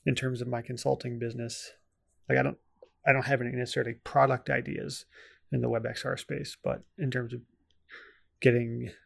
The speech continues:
consulting projects, you know, I think we talked about this offline, but I could also pursue that route with I O S development, but I don't want to. Like, I just don't want to do that kind of work as a consultant because there are so many things that are out of my control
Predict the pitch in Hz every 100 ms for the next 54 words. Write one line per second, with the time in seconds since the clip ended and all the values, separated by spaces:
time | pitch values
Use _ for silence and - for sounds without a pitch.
0 | - 139 135 123 123 120 120 117 120 113
1 | - - _ - - - - - - _
2 | _ 156 147 226 196 143 139 135 131 -
3 | - 127 - 127 127 120 117 - - _
4 | _ _ _ _ 175 156 165 156 147 165
5 | 143 135 - - 156 139 139 131 135 -
6 | 139 - _ 151 135 127 143 147 156 175
7 | 180 180 139 - _ - 160 139 165 -
8 | - - _ _ _ _ _ - 135 127
9 | 147 - 147 - 131 139 120 135 131 123
10 | - 135 123 120 127 123 139 117 120 127
11 | - 127 - 123 - 127 120 117 - -
12 | - - - - _ _ _ - 131 123
13 | 117 - - 151 147 143 131 127 - 127
14 | 123 123 117 120 113 120 117 117 113 -
15 | - - 113 113 120